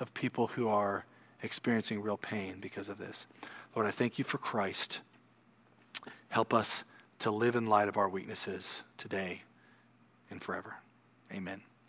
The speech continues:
We're gonna be looking at three things that we see in this passage: Paul's contextual weakness, Paul's gospel of weakness,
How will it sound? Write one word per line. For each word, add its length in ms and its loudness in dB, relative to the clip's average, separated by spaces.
We're 100 10
gonna 120 12
be 80 12
looking 240 12
at 120 6
three 320 12
things 600 10
that 120 4
we 100 8
see 200 10
in 80 12
this 160 8
passage: 580 6
Paul's 300 12
contextual 720 10
weakness, 720 6
Paul's 320 10
gospel 600 12
of 260 12
weakness, 640 6